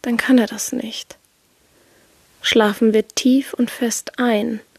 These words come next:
kommt die Mannschaft, also das Unterbewusstsein, zum Vorschein. Und wenn der Kapitän selbst nicht weiß, wohin die Reise geht,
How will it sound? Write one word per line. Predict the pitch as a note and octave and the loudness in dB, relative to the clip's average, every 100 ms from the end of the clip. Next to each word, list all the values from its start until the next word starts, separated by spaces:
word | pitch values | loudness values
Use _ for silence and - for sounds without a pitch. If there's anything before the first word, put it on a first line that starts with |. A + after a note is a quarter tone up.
| _ _ _ _ _ _ _ _ | _ _ _ _ _ _ _ _
kommt | - A3+ G#3+ | 0 2 4
die | A3 | 4
Mannschaft, | G#3+ A3 A3+ - G3 - - - _ _ _ _ _ _ _ _ | 6 6 4 0 -8 -14 -20 -20 _ _ _ _ _ _ _ _
also | G#3+ G3+ G3 A3 | 2 2 -2 -4
das | - G3+ | -4 -4
Unterbewusstsein, | - B3+ A3+ G3 G#3 G#3+ - G3+ G3+ | 4 4 4 2 -2 -6 -4 -2 -2
zum | - G#3 | -4 -6
Vorschein. | - G#3+ G#3 A3+ A#3 A3+ A3 _ _ _ _ _ _ _ - - - - - _ _ _ _ _ _ _ _ | -6 -6 -6 -6 -6 -6 -8 _ _ _ _ _ _ _ -20 -20 -20 -20 -20 _ _ _ _ _ _ _ _
Und | B3 A3+ | 2 6
wenn | A3+ B3 | 8 8
der | A#3+ A3+ | 8 4
Kapitän | A3 A#3 - A3+ C4 C#4 | 2 -2 -4 2 4 6
selbst | B3 A#3+ - - | 4 2 0 -6
nicht | A#3 - | -6 -2
weiß, | G#3+ G3+ G3 - - | 0 2 0 -4 -4
wohin | G#3+ A#3 | 2 4
die | A3+ | 6
Reise | A3 G#3+ A3 A3 | 4 2 2 0
geht, | - G#3 - - - | 0 -4 -4 -8 -12